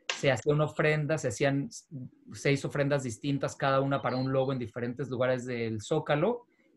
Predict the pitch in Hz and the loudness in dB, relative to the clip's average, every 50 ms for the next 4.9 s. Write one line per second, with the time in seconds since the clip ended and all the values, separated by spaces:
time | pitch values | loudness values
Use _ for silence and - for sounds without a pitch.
0 | _ - 156 147 151 147 143 139 - 151 139 - - 156 160 170 170 156 143 - | _ -2 2 4 4 4 4 4 2 0 0 2 2 4 4 4 2 2 0 0
1 | 165 156 156 147 160 151 147 143 131 135 - 143 120 123 147 143 139 151 143 - | 2 2 2 2 2 2 2 2 0 0 -2 -2 -2 -2 -2 -2 -2 -4 -6 -4
2 | - 165 170 175 190 196 - - 160 143 143 143 147 139 135 127 110 - - 127 | -2 0 0 0 0 -2 -2 -2 0 2 2 2 2 0 -4 -6 -6 -8 -8 -6
3 | 123 120 117 131 131 127 131 135 127 135 135 131 131 131 _ _ _ _ _ _ | -6 -2 0 2 2 2 2 0 -2 0 0 0 0 -2 _ _ _ _ _ _
4 | _ _ _ - 117 120 127 131 143 143 143 143 135 151 170 - - | _ _ _ -2 0 2 4 6 6 8 8 6 6 4 2 2 0